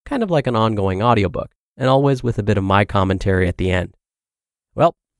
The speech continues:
it's the first of December, which means if you haven't started thinking about your New Year's resolution yet, it's probably gonna happen sooner rather than later.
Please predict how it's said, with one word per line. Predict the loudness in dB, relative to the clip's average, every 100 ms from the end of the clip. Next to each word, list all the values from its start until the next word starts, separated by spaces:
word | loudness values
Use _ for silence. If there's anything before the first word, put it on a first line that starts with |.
| -14
it's | -10
the | -10
first | -4 -4 -2
of | -6
December, | -4 -2 -4 -6 -12 _ _ _
which | -10 -6
means | 0 2 4 2 -2 _ _
if | -10 -6
you | -2
haven't | -2 -2
started | -2 0 0 0
thinking | -2 -2 -4
about | 2 2 2
your | 0
New | 0
Year's | 2 0 2
resolution | 0 2 2 2 0 0
yet, | 0 -2 _ _ _ _ _ -12
it's | -12 -10
probably | -6 -2 -2 -2 0
gonna | 0 0
happen | 0 -2 0 -2 -2 -4
sooner | 0 2 4 4
rather | 2 2 0
than | 0 2
later. | 2 0 -4